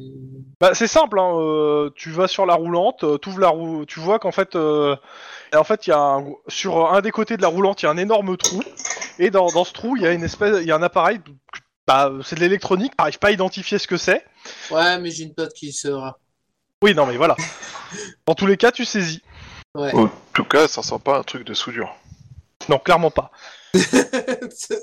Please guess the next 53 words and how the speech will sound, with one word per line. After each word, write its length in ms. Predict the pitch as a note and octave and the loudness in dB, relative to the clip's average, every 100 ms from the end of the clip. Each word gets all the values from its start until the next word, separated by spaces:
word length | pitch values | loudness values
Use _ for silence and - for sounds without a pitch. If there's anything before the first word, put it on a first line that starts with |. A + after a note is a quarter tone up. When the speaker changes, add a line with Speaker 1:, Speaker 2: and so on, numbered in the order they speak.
| - | -10
Speaker 2:
c'est 380 | - D#3 D#3 - | -16 -10 -8 0
Speaker 1:
Et 60 | D#3+ | 2
surtout 320 | G3 - C4+ | 2 0 0
qu'en 140 | A3+ | 0
fait, 180 | - A3+ | 0 0
dans 80 | F#3+ | 2
la 80 | F3 | 2
roulante, 360 | E3+ A3 C4+ | 0 -6 -6
bah, 180 | D#3+ E3 | 0 0
il 60 | E3 | 0
y 40 | |
a 60 | E3+ | -6
très 200 | - A#3+ | -2 -4
peu 160 | B3 A3 | -4 -6
d'outils, 380 | G#3 - A3 | -6 -6 -2
en 80 | D3+ | -2
fait, 240 | C3+ D3+ D3+ | 0 0 0
à 60 | |
part, 220 | - F3 D#3 | 0 2 2
euh, 140 | C#3 C#3 | 2 0
en 80 | D3+ | 0
haut 140 | E3+ | 0
de 40 | |
la 80 | D#3+ | 0
roulante, 420 | D3 D#3+ F#3+ A3+ D3+ | 0 0 -2 -2 -4
euh, 500 | C3+ C3 B2 B2 A#2 | -2 -4 -4 -6 -6
tout 80 | G#3+ | -2
le 60 | |
Speaker 2:
Ouais. 120 | G3+ | 2
Speaker 1:
reste, 140 | A#3 - | 2 0
c'est 60 | D3+ | -4
des 120 | D#3 | 0
batteries, 400 | F3 - A3+ A#3+ | 0 0 -4 -2
en 100 | E3+ | -2
fait, 340 | - A3 - - | 0 -2 -2 -4
et, 200 | G3+ A3 | -2 0
euh, 300 | F#3 D3+ C#3+ | 2 2 0
et 60 | |
ce 100 | D3+ | -4
truc-là, 380 | - F#3 - C#3+ | -8 -8 -2 -2
et 40 | D#3+ | -2
ce 120 | F3 | 0
machin. 340 | E3 - A#2+ - - - | 0 -2 -8 -16 -18 -12
Speaker 2:
Ok, 180 | D3 D3+ C#3 - | -6 -4 -4 -4
bon, 240 | D3 C3+ | -6 -4
bah, 640 | C#3+ D3 C#3+ C#3+ C#3+ C#3+ C#3+ C#3+ C#3+ C#3+ D3 D3 | -2 -2 0 -2 -4 -4 -4 -4 -6 -6 -8 -8
j-, 200 | C#3+ - | -12 -12
j'embarque 560 | - - E3+ E3 D#3+ - | -6 0 0 0 -4 -4
le 80 | E3 | -4
gars 320 | E3 E3 E3+ | -2 -2 -2
et 80 | D3+ | -4
j'embarque, 400 | D3+ C#3+ C3+ D3 | -6 -8 -8 -4
euh, 240 | C#3 C3 | -4 -4